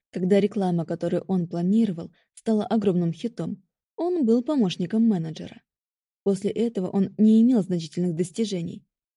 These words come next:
Его неоднократно пропускали по службе, а также он занимал должность менеджера. Тот факт, что рекламный план был работой невиновного сотрудника по контракту – был секретом, известным только этому сотруднику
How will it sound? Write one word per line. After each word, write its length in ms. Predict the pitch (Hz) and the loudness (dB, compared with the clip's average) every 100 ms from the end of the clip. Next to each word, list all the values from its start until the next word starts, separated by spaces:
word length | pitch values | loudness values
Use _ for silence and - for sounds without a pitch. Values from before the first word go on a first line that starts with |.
| - | -4
Его 240 | 277 294 294 | 0 0 2
неоднократно 800 | 247 196 208 202 240 247 226 175 | 2 2 2 2 0 -2 -4 -4
пропускали 640 | 180 - 180 - 220 190 | -4 -6 -8 -4 0 0
по 160 | 180 175 | 0 -6
службе, 560 | - 240 226 170 165 _ _ _ - | -4 -2 -2 -2 -8 _ _ _ -6
а 160 | 214 | -4
также 400 | 214 226 190 196 - _ | 0 0 0 -2 -4 _
он 180 | - 214 | 4 6
занимал 520 | 190 190 190 202 226 | 8 6 6 6 2
должность 540 | 175 175 165 170 185 - | 2 0 0 -2 -4 -2
менеджера. 460 | 196 156 - - - _ _ _ _ _ _ - | -2 -2 -10 -16 -20 _ _ _ _ _ _ 0
Тот 200 | 190 185 | 0 0
факт, 260 | 240 233 | -6 -6
что 180 | - 196 | -4 -2
рекламный 460 | 180 185 180 185 185 | 0 0 2 2 2
план 340 | 190 180 180 | -2 -2 0
был 180 | 180 170 _ _ - | -2 -4 _ _ -2
работой 680 | 214 214 208 202 202 - - | 2 4 2 2 0 -2 0
невиновного 760 | 240 247 247 269 226 165 165 165 | 4 6 6 4 2 2 -2 -2
сотрудника 600 | 190 180 220 175 165 165 | -4 -2 0 0 -2 -4
по 120 | 165 | -6
контракту – 680 | 175 175 247 269 - 160 - _ _ _ _ - 294 | -4 -4 -2 -4 -6 -14 -16 _ _ _ _ -8 0
был 180 | 311 277 | 0 0
секретом, 680 | - 233 269 294 175 175 - | -2 -2 -2 -2 -4 -8 0
известным 600 | 208 180 175 180 - 233 | 2 4 2 0 0 -2
только 420 | 233 185 175 156 - | 0 -2 0 -4 0
этому 360 | 202 190 175 | 0 2 -2
сотруднику 720 | 170 175 - 226 196 165 165 | -2 -4 -2 0 0 -2 -6